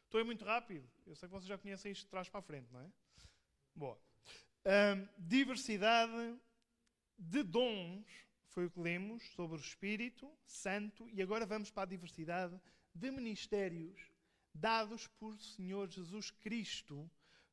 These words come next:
com o objetivo de equipar e aperfeiçoar o corpo de Cristo. Os primeiros, que falámos, os dons do Espírito, era para servir o corpo de Cristo.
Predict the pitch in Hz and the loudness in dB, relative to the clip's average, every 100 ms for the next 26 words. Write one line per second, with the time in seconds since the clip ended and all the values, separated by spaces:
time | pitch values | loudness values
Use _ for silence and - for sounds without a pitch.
0 | - 226 247 247 233 196 214 214 220 185 | 0 4 4 6 4 6 2 4 0 0
1 | 147 160 180 _ _ _ _ 147 165 - | -2 -8 -10 _ _ _ _ -8 -8 -4
2 | 160 - 180 185 202 214 - 170 165 175 | -6 0 2 2 0 -6 -14 -8 -8 -8
3 | 165 196 - 160 143 135 160 _ - 175 | -8 -8 -8 -6 -6 -8 -16 _ -16 -16
4 | - 202 170 139 - 151 - _ _ _ | -4 0 0 -2 -12 -16 -16 _ _ _
5 | _ - 139 - 135 117 - - _ _ | _ -14 -12 -10 -12 -12 -14 -18 _ _
6 | _ - 160 - 202 220 277 359 - - | _ -14 -10 -4 -2 2 2 0 -10 -20
7 | _ _ - 151 151 220 254 - 170 143 | _ _ -8 -4 -2 -4 -8 -12 -10 -4
8 | 180 175 170 - 220 254 - - _ _ | -4 -4 -8 -4 -4 -4 -8 -20 _ _
9 | _ - 190 196 - 247 233 - - 226 | _ -6 -4 -4 0 2 2 -2 -4 -2
10 | 190 269 339 311 311 294 254 214 208 - | 0 2 2 0 -2 -2 -2 -8 -8 -4
11 | 131 - - | -6 -6 -12